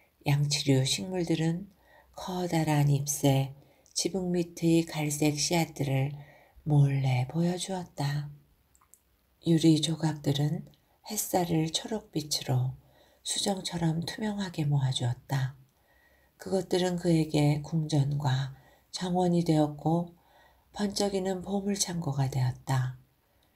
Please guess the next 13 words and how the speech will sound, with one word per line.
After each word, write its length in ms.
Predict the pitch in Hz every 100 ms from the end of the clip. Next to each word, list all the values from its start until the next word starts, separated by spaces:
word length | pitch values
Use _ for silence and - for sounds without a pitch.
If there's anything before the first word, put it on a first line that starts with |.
| _ _ -
백합이 500 | 175 175 180 165 160
지면 580 | - 151 151 151 156 - _ -
미나리 500 | 170 170 165 156 160
아제비가 640 | 156 151 165 156 143 143
피었고 680 | 147 170 160 - 127 127 127 - _ _ _ _ _ _
티일로스가 840 | - 220 208 196 180 - 170 156
시들면 760 | 160 - - 156 151 147 147 151 - _ _
나무딸기가 1040 | - 151 160 - 147 143 139 135 139 139 - - _ _ _
갈색으로 720 | - 175 175 - 175 170 170
변했다. 720 | 170 180 180 175 - 127 139 - - _ _ _ _ _ _ _ _
모든 420 | 175 180 180 170
것이 280 | 170 160 -
바뀌었지만 1040 | 156 - - 156 147 - 143 143 143 -